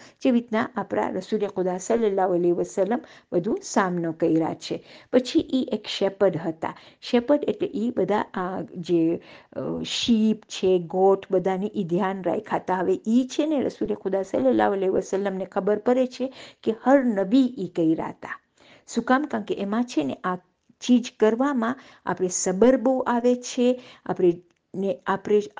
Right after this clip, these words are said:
એમાં હમ્બલ બી થઈએ છીએ, ને રિસ્પોન્સિબિલિટી, બહાદુરી, રહમત, કારણ કે એન-, એનિમલ ઉપર આપણે રહમત ઓલું કરીએ, એટલે આ બધી ચીજો આપણામાં સ્ટ્રોંગ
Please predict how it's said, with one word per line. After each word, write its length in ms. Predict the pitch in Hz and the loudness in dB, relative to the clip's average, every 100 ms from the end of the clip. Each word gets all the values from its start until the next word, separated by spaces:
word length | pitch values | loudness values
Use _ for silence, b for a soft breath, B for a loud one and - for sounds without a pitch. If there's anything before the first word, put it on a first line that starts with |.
| - - | -10 -6
એમાં 300 | 185 175 175 - - | -2 -2 -4 -12 -2
હમ્બલ 400 | 208 220 254 294 | 4 10 10 10
બી 160 | 233 254 | 6 0
થઈએ 420 | 254 247 240 233 | -2 -2 0 -2
છીએ, 360 | 233 - 233 233 B _ | -4 -4 -4 -4 B _
ને 80 | 180 | -2
રિસ્પોન્સિબિલિટી, 1200 | 170 - - 214 208 214 185 220 240 240 220 214 | -2 -6 2 2 2 -2 0 2 2 2 -2 0
બહાદુરી, 1000 | 202 180 190 214 214 208 202 214 214 208 | 2 0 0 0 0 -2 -2 0 4 4
રહમત, 600 | 190 196 208 208 214 208 | 4 -2 -4 0 0 0
કારણ 180 | 202 185 | -6 -6
કે 100 | 190 | -8
એન-, 300 | 190 196 190 B B - | -8 -6 -8 B B 0
એનિમલ 500 | 202 214 208 208 208 | 4 4 4 0 0
ઉપર 280 | 185 190 185 | 0 0 0
આપણે 280 | 185 180 175 | 0 0 0
રહમત 540 | 196 - 214 214 - | 0 -2 -2 -2 -6
ઓલું 300 | - 202 202 | -2 -2 0
કરીએ, 460 | 208 202 196 220 214 B B - | 2 2 2 2 0 B B -2
એટલે 360 | 226 - 220 - | -2 0 -4 0
આ 220 | 208 226 | 0 2
બધી 180 | 214 208 | 2 2
ચીજો 480 | 208 - 208 240 269 - - | -4 -6 -4 -4 -4 -8 -8
આપણામાં 540 | 190 190 190 185 226 | -4 0 2 2 -2
સ્ટ્રોંગ 580 | 294 - - - 214 202 | -2 -8 -2 4 4 2